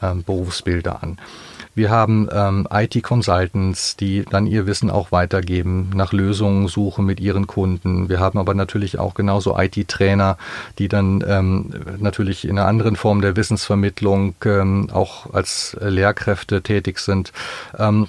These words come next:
es sind aber genauso technisch affine Berufe, die mit Programmierung und Softwareentwicklung zu tun haben. Business Analysten, die die Requirements und Anforderungen aus dem, äh, Business zusammenstellen und dann zusammen mit der Softwareentwicklung,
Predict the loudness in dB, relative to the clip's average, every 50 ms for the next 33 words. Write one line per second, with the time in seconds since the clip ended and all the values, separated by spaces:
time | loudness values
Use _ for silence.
0 | -2 -6 -6 -6 -6 -2 0 0 2 2 0 0 0 0 2 2 4 4 2 2
1 | 2 0 -2 -2 -2 -4 -4 0 0 0 0 0 -2 -4 -6 -4 -4 -4 -4 -2
2 | -2 -2 0 2 2 2 2 0 -2 -2 -2 -2 -2 -2 -2 -2 -2 0 0 0
3 | 2 0 0 -2 -2 -4 -2 0 2 2 2 2 2 2 2 2 2 2 2 0
4 | 0 0 -2 -2 0 -2 0 0 2 2 0 0 -2 -2 -2 -2 -2 -2 -4 -8
5 | -6 -4 -2 -2 0 0 2 2 2 2 0 0 -2 -4 -10 -16 -18 -18 -16 -2
6 | 0 0 2 4 2 2 2 0 0 0 0 2 2 2 0 0 -2 -4 -4 -2
7 | 0 0 2 2 2 0 0 0 -2 -4 -4 -2 -2 -2 -2 -4 -2 0 2 2
8 | 4 4 4 4 4 2 2 0 0 -2 -4 -4 -2 -2 -2 -2 -2 -2 0 0
9 | 0 0 0 -2 0 0 0 -2 -2 -2 -2 -4 -4 -4 -2 0 0 2 2 2
10 | 2 0 0 0 0 0 -2 -2 0 0 -2 -2 -2 -2 -4 -2 0 0 2 2
11 | 2 0 0 -2 -2 0 0 2 2 2 2 0 -2 -2 -4 -2 0 0 0 -2
12 | -4 -6 -6 -2 0 2 2 2 2 0 0 0 -2 -4 -2 -2 -4 -4 -2 -2
13 | -4 -2 -2 -2 -2 -2 -4 -2 -2 -2 -2